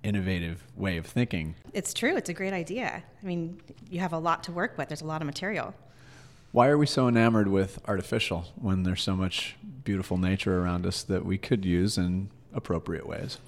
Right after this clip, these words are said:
Speaker 2: That's a good question. Because we can, I guess. Because it's
Speaker 1: Mm-hmm.
Speaker 2: there for us.
Speaker 1: Mm-hmm.
Speaker 2: Yeah.
Speaker 1: The shiny things sometimes are easier.
Speaker 2: Right.
Speaker 1: I think there's a lot of challenge in looking at nature and wondering,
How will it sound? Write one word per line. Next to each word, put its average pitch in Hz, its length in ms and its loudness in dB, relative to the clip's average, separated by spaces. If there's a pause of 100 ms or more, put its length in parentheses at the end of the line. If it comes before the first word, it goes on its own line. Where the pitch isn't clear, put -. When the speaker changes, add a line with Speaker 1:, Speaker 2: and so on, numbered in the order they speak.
(520)
Speaker 2:
That's - 100 -8
a - 40 -4
good 214 180 -6
question. 147 580 -6 (800)
Because 185 240 -4
we 160 80 -8
can, 156 400 -6 (120)
I 156 120 -6
guess. 156 420 -4 (1000)
Because 110 180 -2
it's - 80 -2
Speaker 1:
Mm-hmm. - 80 0
Speaker 2:
there 170 120 0
for 139 160 -8
us. - 280 -4 (640)
Speaker 1:
Mm-hmm. 92 280 -2 (500)
Speaker 2:
Yeah. 185 180 -12 (460)
Speaker 1:
The 104 100 2
shiny 95 420 2
things 90 540 -2
sometimes 92 540 -2
are 82 80 0
easier. 92 500 0 (100)
Speaker 2:
Right. 175 340 0
Speaker 1:
I - 260 -8
think 139 160 4
there's 113 180 6
a 101 40 4
lot 90 140 4
of 87 80 -2
challenge 101 440 0
in 85 100 -2
looking 92 260 0
at 82 80 -2
nature 87 340 -2
and 87 140 -2
wondering, 87 440 -2